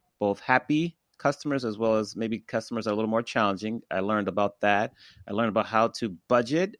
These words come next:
and forecast, which is very important, just trying to stick to the numbers and make your,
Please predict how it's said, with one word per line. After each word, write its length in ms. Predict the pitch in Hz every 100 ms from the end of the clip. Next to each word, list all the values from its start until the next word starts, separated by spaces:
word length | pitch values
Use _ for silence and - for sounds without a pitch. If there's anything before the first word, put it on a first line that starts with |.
| -
and 140 | 101 -
forecast, 680 | - 139 143 143 143 170 -
which 160 | 104 104
is 100 | 90 -
very 240 | 127 123
important, 480 | 123 - 123 113 107
just 160 | 113
trying 180 | - 113
to 40 | 104
stick 240 | - 113
to 80 | 120
the 80 | 110
numbers 320 | 110 113 107
and 140 | 101
make 240 | 104 107 110
your, 320 | 110 107